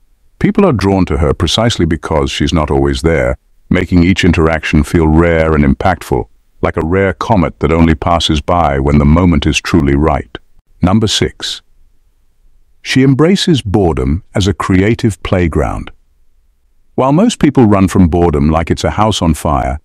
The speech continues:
A Sigma female sees it as her own private playground. To her,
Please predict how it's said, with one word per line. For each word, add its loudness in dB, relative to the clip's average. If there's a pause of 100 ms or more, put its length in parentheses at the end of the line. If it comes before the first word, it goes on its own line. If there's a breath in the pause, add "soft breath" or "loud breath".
(320)
A -2
Sigma 0
female 2
sees 0
it 2
as 0
her 0
own 4
private -2
playground. -4 (540)
To 2
her, 0